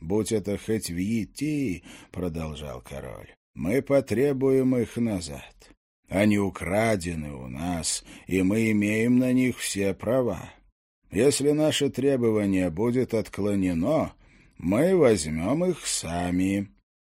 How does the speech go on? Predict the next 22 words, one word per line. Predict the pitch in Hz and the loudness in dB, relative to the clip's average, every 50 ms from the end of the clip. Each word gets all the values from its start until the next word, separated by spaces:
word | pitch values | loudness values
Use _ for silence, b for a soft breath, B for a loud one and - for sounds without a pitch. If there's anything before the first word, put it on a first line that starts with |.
| _ _ _ - | _ _ _ -14
Будет | - - - 110 123 117 127 120 - | -6 -2 0 0 2 2 0 -2 -2
возможность, | 104 104 104 95 90 98 110 131 135 123 113 127 123 113 101 - - 90 | 0 0 0 0 0 -2 0 0 0 0 0 0 0 0 -2 -2 -2 -2
вернём | 95 104 98 101 107 113 120 127 127 120 107 | -2 0 0 -2 -2 -2 0 2 2 2 0
себе, | 95 - - 95 95 90 98 110 113 | 0 -2 -4 -4 -4 -2 0 2 2
а | 110 104 101 98 | 4 4 2 2
нет, | 98 113 127 131 113 - _ _ | 0 0 -2 -2 -4 -6 _ _
так | - 117 113 110 - - | -2 -2 -2 -2 -2 -4
убьём. | 117 113 104 101 107 123 127 113 95 82 71 62 - _ _ _ _ _ _ _ _ _ - | -4 -4 -2 -2 -2 0 0 0 0 0 -2 -6 -10 _ _ _ _ _ _ _ _ _ -4
Против | - 185 190 170 135 - 147 143 131 | 0 2 2 2 2 2 2 2 2
Вермитора | 127 135 143 139 131 127 127 123 120 - 143 147 147 139 131 120 | 4 2 2 2 2 2 2 0 0 0 0 0 2 2 4 4
и | 117 117 | 4 4
огненной | 120 127 131 123 101 104 113 120 117 117 113 110 | 4 4 4 2 2 0 0 0 0 0 0 2
мечты | 104 104 101 95 - - - - - 151 147 131 | 2 2 2 0 -2 -4 -6 -6 -4 -2 0 0
молодым | 113 107 104 101 104 101 95 95 123 143 147 139 120 104 | 0 0 0 0 -2 -2 -2 -2 -2 -2 -2 -2 -2 -2
драконам | 92 95 92 90 85 76 - - 107 113 107 98 92 87 85 82 76 65 60 - B B B B B B B | -2 -2 -2 -2 -2 -6 -6 -6 -4 -2 -2 -2 -2 -2 -2 -4 -6 -6 -8 -12 B B B B B B B
не | 76 87 92 95 92 92 | 0 2 4 4 4 2
выстоять». | 90 104 123 120 101 90 - - - 76 73 69 - - - - - - - - _ _ _ _ _ _ _ _ _ _ | 2 2 2 0 0 -2 -4 -8 -8 -8 -8 -8 -8 -10 -12 -12 -12 -14 -14 -14 _ _ _ _ _ _ _ _ _ _
«А | - 71 62 | -14 -12 -10
что | - - - - 67 80 | -10 -12 -10 -10 -10 -10
же | 73 73 | -10 -10
с | 69 - - | -10 -10 -10
Реброкрылой?» | 78 76 71 71 71 65 - - - - 65 64 65 64 69 82 95 120 123 - | -10 -10 -10 -12 -12 -14 -16 -18 -18 -14 -12 -12 -10 -8 -6 -6 -6 -6 -6 -8